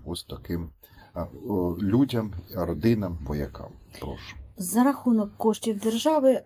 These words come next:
Speaker 2: е, по-перше, через д-, два, ну, декілька напрямків є. Через декілька міністерств. Через Міністерство оборони, через інші силові структури,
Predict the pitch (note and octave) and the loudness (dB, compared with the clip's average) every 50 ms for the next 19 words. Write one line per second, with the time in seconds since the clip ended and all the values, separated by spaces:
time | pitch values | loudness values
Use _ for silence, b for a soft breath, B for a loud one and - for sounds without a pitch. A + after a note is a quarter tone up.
0 | - - - G3+ G#3 G#3 G#3 G3 - - _ - G#3 G#3+ C4+ C4+ A3+ - A#3+ A3+ | -4 -2 0 0 0 0 0 -2 -4 -8 _ -4 0 4 4 2 4 2 -4 -2
1 | - B3 A#3 A#3 A3+ - - - G#3 G3+ - - G3 A3 A3+ A#3+ A3 - - A#3 | 0 0 2 2 2 0 -2 -6 -6 -6 -4 -2 2 4 6 6 6 4 6 4
2 | B3+ A#3+ - - A3 A3+ A3 G3+ A#3+ A#3+ - A#3+ G3 - - G3 F#3+ F#3 D#3+ - | 4 4 4 2 0 0 4 6 6 6 6 4 0 2 2 2 2 2 2 2
3 | - E3+ D#3+ E3 - - E3+ E3+ D#3+ D#3 D3+ C#3 - B B B B B B3 G#3 | 0 -2 -2 -2 -2 -2 -4 -2 -2 -2 -4 -4 -4 B B B B B -6 -6
4 | B - - A#3 A3 A3+ G3 G#3+ C4 - - A3 - - A3 A3 G#3+ G#3 G#3 G3+ | B 2 4 4 4 4 6 6 4 6 6 0 2 6 6 6 8 6 6 2
5 | - - - A2+ - - - A3 A3 A3 G#3+ A#3 A#3+ B3 B3+ - - D#4+ B3+ - | 2 0 -2 -4 -4 0 2 2 4 6 6 8 8 8 6 6 4 4 4 4
6 | - G#3+ F#3+ F#3 F3+ F#3 F#3 F#3 F#3+ G3 F#3+ F#3 F3+ - A#3 A3+ A3+ A3 - F#3+ | 2 2 2 4 4 4 4 4 4 4 2 2 2 2 2 2 2 -2 0 0
7 | F3+ E3+ E3+ - G#3 G3 - A#3 A3+ A3 A#3 A3+ A#3 A3 - - A3+ A#3 - - | 0 0 0 -2 -2 -2 0 0 2 2 2 2 0 -2 0 -2 -4 -4 -4 0
8 | - B3+ B3+ B3 C4 | 2 4 6 6 4